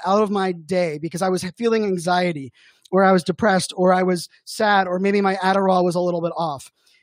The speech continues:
one of the things I started removing was like, "You know what? I'm not gonna accept any more phone calls, or I'm not gonna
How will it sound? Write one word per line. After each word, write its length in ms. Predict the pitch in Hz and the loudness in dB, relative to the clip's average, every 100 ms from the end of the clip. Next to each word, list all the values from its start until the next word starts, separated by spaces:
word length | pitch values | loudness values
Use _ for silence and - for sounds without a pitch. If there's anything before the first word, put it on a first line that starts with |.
| _ | _
one 120 | 196 262 | 0 4
of 60 | |
the 80 | 262 | 4
things 240 | 254 233 | 4 2
I 60 | 208 | 0
started 300 | - 226 214 | 2 2 2
removing 380 | 185 226 277 220 | 2 4 4 2
was 120 | 190 | 0
like, 100 | 190 208 | -4 -2
"You 80 | |
know 80 | 240 | 2
what? 180 | 262 285 208 | 2 2 0
I'm 100 | 254 | 0
not 160 | 254 | 0
gonna 140 | 240 214 | -2 -4
accept 320 | - 202 - | -4 -8 -4
any 160 | 208 220 | -4 -2
more 220 | 208 196 | -2 -2
phone 260 | 190 175 | -4 -8
calls, 300 | 151 127 127 | -8 -14 -10
or 120 | 175 196 | -8 -2
I'm 140 | 233 | 2
not 160 | 277 254 | 2 2
gonna 220 | 220 | 0